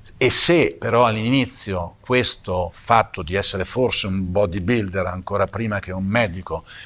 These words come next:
mi aveva creato un po' di problemi nell'ambito della comunità medico-scientifica,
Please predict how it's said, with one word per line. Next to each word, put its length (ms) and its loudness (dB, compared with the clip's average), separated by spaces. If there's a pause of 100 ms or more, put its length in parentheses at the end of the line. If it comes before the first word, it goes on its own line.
(160)
mi 100 -4
aveva 300 4
creato 520 0
un 220 -4
po' 160 2
di 160 -6
problemi 520 -2
nell'ambito 920 -2
della 380 -2
comunità 420 -2
medico-scientifica, 1160 -2